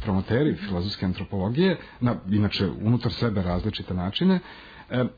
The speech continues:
u svakom slučaju nisu prema jednoj genijalnoj opasci zapravo polazili od, e, e, čovekove prirode. Za njih je to već bila jedna izgubljena paradigma koja se čini da je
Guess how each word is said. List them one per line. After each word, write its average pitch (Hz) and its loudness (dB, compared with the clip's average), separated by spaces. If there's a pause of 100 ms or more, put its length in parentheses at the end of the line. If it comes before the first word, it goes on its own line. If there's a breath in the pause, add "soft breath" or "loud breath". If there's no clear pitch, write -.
(300)
u 151 0
svakom 214 4
slučaju 214 4
nisu 190 4
prema 151 4
jednoj 170 6
genijalnoj 175 4
opasci 175 0
zapravo 165 4
polazili 147 4
od, 127 0
e, - -8 (640)
e, 120 -4
čovekove 117 0
prirode. 80 -6 (180)
Za 101 -4
njih 214 6
je 196 4
to 180 2
već 165 2
bila 147 4
jedna 123 4
izgubljena 98 2
paradigma 113 0
koja 117 -2
se 117 -8
čini 120 4
da 110 -2
je 113 0